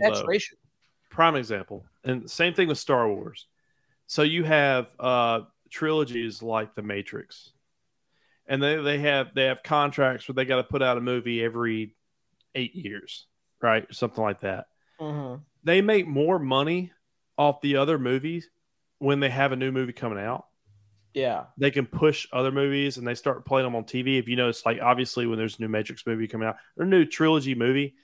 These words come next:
Speaker 1: they'll play, like, like, The Hunger Games. Um, they'll play all those movies nonstop on T V.
Speaker 2: Yeah.
Speaker 1: Right? It gives people a reason to get back. It's all about marketing. They're not making money off the movie.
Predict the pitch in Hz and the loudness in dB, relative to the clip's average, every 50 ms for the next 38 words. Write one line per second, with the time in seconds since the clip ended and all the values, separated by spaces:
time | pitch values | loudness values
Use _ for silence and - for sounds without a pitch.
0 | _ _ - - 160 170 165 - 156 143 127 131 131 127 - - 127 123 120 117 | _ _ 0 4 4 4 4 2 0 2 2 2 2 0 0 -2 0 2 2 0
1 | 113 _ - 113 104 127 147 151 147 143 151 151 151 151 156 151 151 - - _ | -2 _ -6 -4 -2 -2 -2 0 0 0 2 2 0 0 -2 -4 -6 -8 -14 _
2 | _ _ _ _ _ _ _ _ - - 123 120 117 113 110 113 - - 135 147 | _ _ _ _ _ _ _ _ -6 -2 0 0 0 0 -2 -4 -8 -6 -2 -2
3 | 156 160 - - 170 147 - - 156 170 170 175 180 170 156 127 127 139 135 135 | -2 0 0 0 0 0 0 0 2 2 4 4 2 0 -2 -2 -2 -2 -2 -2
4 | 117 113 107 101 - _ _ _ _ - 113 123 131 135 135 123 - - 135 120 | -2 -6 -10 -10 -14 _ _ _ _ -4 0 2 4 4 2 2 0 4 4 4
5 | 113 - 104 104 101 - - 104 98 98 95 95 - _ _ _ _ _ _ _ | 4 4 0 -6 -6 -6 -8 -6 -6 -4 -6 -6 -8 _ _ _ _ _ _ _
6 | _ _ _ _ - 135 127 123 117 104 107 123 120 127 - - 151 147 143 160 | _ _ _ _ -6 -4 -2 -2 -2 2 4 4 4 4 4 0 0 2 4 4
7 | 151 131 - - 160 151 131 139 131 127 131 135 135 131 120 120 120 117 127 131 | 2 2 0 0 0 2 2 2 2 4 4 2 0 -2 -6 -10 -8 -2 -2 -2
8 | 117 113 123 123 120 127 127 131 123 - - 147 139 139 139 117 123 117 113 117 | 2 4 4 4 4 2 -2 -2 -2 -2 2 4 6 6 6 4 2 0 2 2
9 | 120 131 131 - 113 107 104 - - _ - 151 170 185 156 160 165 170 165 170 | 2 2 2 0 -4 -8 -8 -14 -12 _ -2 2 2 2 2 4 2 2 2 0
10 | 147 135 131 139 147 143 131 120 117 113 - - 107 110 117 117 98 - - | -4 -2 0 0 0 0 -2 -2 -4 -4 -6 -8 -6 -4 -4 -4 -4 -6 -12